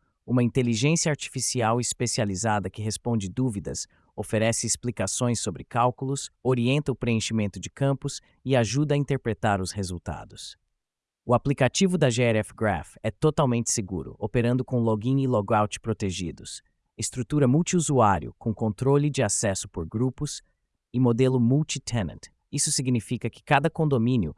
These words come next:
empresa ou cliente tem seus dados armazenados de forma separada, protegida e acessível apenas para seus próprios usuários.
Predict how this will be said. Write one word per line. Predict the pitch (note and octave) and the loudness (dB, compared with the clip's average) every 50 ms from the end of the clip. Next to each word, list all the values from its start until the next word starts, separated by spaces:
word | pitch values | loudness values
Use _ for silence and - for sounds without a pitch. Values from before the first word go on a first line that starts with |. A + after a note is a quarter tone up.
| _ _ | _ _
empresa | - A#2+ A2 - D3+ D3 D#3+ E3+ F3 D#3 D#3 | 0 0 0 2 4 4 6 6 6 4 4
ou | C3 - | 2 2
cliente | - B2 A2+ G2 G2+ G2+ F#2+ F2 - - - - | 0 -2 -2 0 0 0 -2 -4 -6 -10 -10 -6
tem | - B2+ | -2 -2
seus | B2 - - B2+ A#2 | 0 0 0 0 0
dados | A2 - A#2+ B2+ B2 A#2+ B2 | 2 4 2 2 2 2 0
armazenados | A#2+ A#2 A#2 A2 G2+ G#2+ G2+ G2 G#2 G2+ G2+ | 2 2 2 2 0 0 0 0 -2 -2 -4
de | G2 G2+ | -6 -6
forma | - - G2+ G2 G2 | -4 -2 -2 0 0
separada, | - - D3 - - - G2 F#2+ F2+ F2 D#2+ E2 | 0 -2 -2 0 0 0 2 2 0 0 -2 -4
protegida | - - A#2 B2+ B2+ - C3 A2+ G2 A2 A#2+ B2+ B2+ C#3+ | -6 -4 -4 -2 0 0 0 0 0 -2 -2 0 0 0
e | C3+ C3 | 0 0
acessível | B2+ A#2+ - C3 A#2+ - - C3 B2+ A#2 B2+ B2 B2+ _ _ _ _ _ | 0 -2 -2 -2 -2 -2 -2 -2 -2 0 -2 -2 -4 _ _ _ _ _
apenas | - - - _ - D3 C#3+ C#3 C3+ - | -8 -8 -2 _ 2 4 4 4 2 0
para | - B2+ A#2 A2+ | 0 -2 0 0
seus | - A#2 G#2 - | 0 -2 -4 -4
próprios | - - A#2 A2+ G#2+ - - G#2 F#2+ F#2+ | -4 -2 0 0 0 0 -2 -4 -6 -4
usuários. | G2 F#2 F2+ F2+ E2 D#2 - - - - - - - - | -4 -4 -4 -4 -6 -6 -8 -12 -16 -16 -18 -18 -18 -20